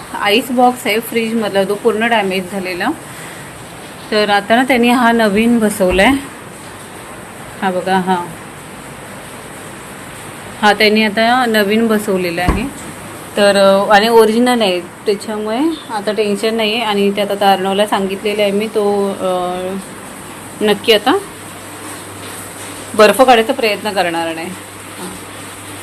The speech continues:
तर, अ, माझं घर थोडंसं इथे लिकेज आहे. ते इथे पाहू शकता तुम्ही, अ, वरतून ना स्लॅब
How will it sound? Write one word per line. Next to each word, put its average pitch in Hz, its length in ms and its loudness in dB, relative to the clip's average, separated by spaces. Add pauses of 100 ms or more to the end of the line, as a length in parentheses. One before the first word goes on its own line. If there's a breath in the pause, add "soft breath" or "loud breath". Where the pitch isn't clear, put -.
(200)
तर, 214 200 2
अ, 208 240 0
माझं 226 880 4 (140)
घर 220 420 4 (100)
थोडंसं 202 380 0
इथे 214 400 -2
लिकेज 233 640 -4
आहे. 202 800 -2 (3500)
ते 240 60 -2
इथे 220 220 -2
पाहू 220 280 2 (100)
शकता 269 300 -10
तुम्ही, 269 500 -8
अ, 214 280 -8 (260)
वरतून 233 380 -4
ना 294 120 -2
स्लॅब 247 400 -2